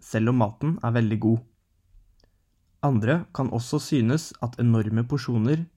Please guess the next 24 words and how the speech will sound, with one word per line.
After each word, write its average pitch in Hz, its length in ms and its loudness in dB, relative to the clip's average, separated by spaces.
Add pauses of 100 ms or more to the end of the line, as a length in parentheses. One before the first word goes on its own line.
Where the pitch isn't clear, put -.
ser 107 400 -4
grådig 123 480 -2
ut. - 240 -18 (1500)
Hvis 120 180 -8
du 120 80 2
er - 80 -2
usikker 156 640 -2 (160)
på 117 140 -2
om 113 100 2
du 123 80 2
liker 107 320 -2
noe, 147 200 0 (760)
ta 135 160 -2
bare 127 240 0
litt 135 380 -2
og 135 100 -6
smak. - 460 -2 (920)
Ta 147 220 0
mer 143 260 0
etterpå 143 460 -4 (340)
hvis - 160 -10
du 123 140 -4
likte 120 260 -8
det. 120 140 -2